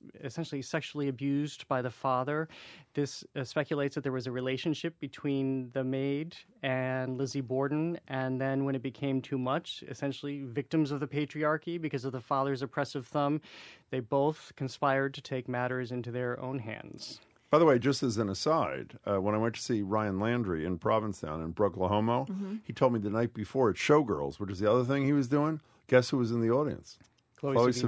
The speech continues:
Speaker 2: Sevigny.
Speaker 1: Yeah.
Speaker 2: Pretty impressive, huh?
Speaker 1: That is
Speaker 2: It,
Speaker 1: very impressive.
Speaker 2: you don't seem like you love the film,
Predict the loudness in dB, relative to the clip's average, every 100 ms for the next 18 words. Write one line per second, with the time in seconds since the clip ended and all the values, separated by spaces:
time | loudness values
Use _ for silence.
0 | 2 2 -2 -6 -12 -2 0 0 0 0
1 | 0 -2 -4 -4 -4 -4 -6 -6 0 2
2 | 2 0 0 6 6 6 4 4 4 6
3 | 6 6 4 -2 0 0 -2